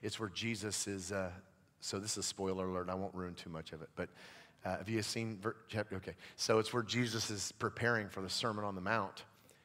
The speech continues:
And he looks at, I wrote some of this down. He looks at, uh, he's with Matthew, as a matter of fact. And he's talking about his sermon. He's been working on this sermon. It's the Sermon on the Mount. It's so good. And he's, it's, he's talking about the salt of the earth.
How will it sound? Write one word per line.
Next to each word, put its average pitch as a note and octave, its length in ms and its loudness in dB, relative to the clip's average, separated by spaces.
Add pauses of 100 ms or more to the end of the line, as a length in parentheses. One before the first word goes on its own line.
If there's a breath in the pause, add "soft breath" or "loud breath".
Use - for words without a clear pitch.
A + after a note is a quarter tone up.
(320 soft breath)
And G#2+ 160 2
he G#2+ 160 0
looks A#2 400 2
at, F#2+ 260 2
I G2+ 60 -2
wrote A2 240 0
some G2+ 160 -4
of F#2 60 -2
this F2+ 140 -4
down. G2+ 260 0 (260 loud breath)
He A#2 200 0
looks A#2 360 2
at, G2 320 2 (380 soft breath)
uh, G2 180 4
he's G#2 180 0
with B2+ 200 6
Matthew, G2+ 560 0 (120)
as F#2 140 -4
a - 20 -4
matter F#2 220 -2
of D#2+ 60 -8
fact. F#2 340 -4 (580 loud breath)
And A2 120 0
he's G#2+ 100 0
talking D3+ 480 4
about G2+ 400 6 (200)
his G#2 180 0
sermon. A2 420 2
He's F2+ 100 -6
been G#2+ 180 0
working G#2+ 240 0
on G#2 120 2
this F#2 140 -4
sermon. G2 420 -2
It's E2 120 -8
the F2+ 100 -8
Sermon G#2 320 0
on F#2+ 80 -2
the F#2 40 -2
Mount. F2+ 220 -2
It's - 140 -8
so G2 360 -4
good. D#2+ 300 -6 (640 loud breath)
And A2+ 180 4
he's, A#2 460 2 (240)
it's, A#2 260 2
he's A2+ 220 -2
talking C3 400 4
about G2+ 320 4
the F#2 80 -2
salt - 480 4
of G2+ 100 0
the F#2+ 180 -2
earth. E2+ 360 -4